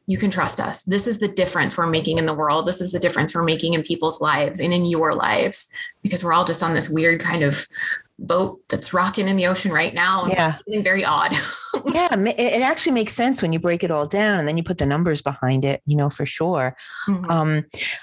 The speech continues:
Speaker 2: and I don't wanna take you off. So if you still have some, you know, really great findings, you know, let's talk about it. But I do wanna get, um, to,
Speaker 1: Mm-hmm.
Speaker 2: you know, actionable recommendations. I mean, all these numbers are nice, but I,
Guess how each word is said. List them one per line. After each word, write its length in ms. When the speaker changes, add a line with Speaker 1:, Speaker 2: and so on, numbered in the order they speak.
Speaker 2:
and 80
I 80
don't 100
wanna 160
take 220
you 80
off. 200
So 120
if 120
you 60
still 260
have 280
some, 500
you 60
know, 160
really 360
great 280
findings, 600
you 80
know, 120
let's 280
talk 220
about 240
it. 80
But 80
I 60
do 180
wanna 240
get, 400
um, 220
to, 80
Speaker 1:
Mm-hmm. 280
Speaker 2:
you 60
know, 220
actionable 800
recommendations. 1000
I 60
mean, 220
all 200
these 240
numbers 460
are 160
nice, 400
but 140
I, 180